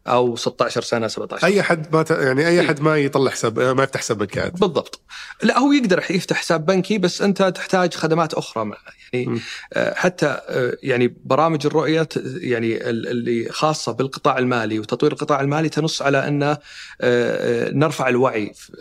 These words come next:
Speaker 1: المالي، نرفع ال-، ال-، ثقافة الادخار.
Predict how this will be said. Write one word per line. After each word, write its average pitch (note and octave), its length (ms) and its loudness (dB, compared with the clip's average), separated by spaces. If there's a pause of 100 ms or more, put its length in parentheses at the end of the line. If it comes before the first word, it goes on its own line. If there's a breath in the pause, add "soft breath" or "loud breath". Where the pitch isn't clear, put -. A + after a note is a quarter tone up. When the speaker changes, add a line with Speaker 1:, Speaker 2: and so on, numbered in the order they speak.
Speaker 1:
المالي، G2+ 480 -6
نرفع B2 540 -4
ال-، A2+ 400 -4
ال-، G#2+ 100 -6
ثقافة - 400 -2
الادخار. - 540 -6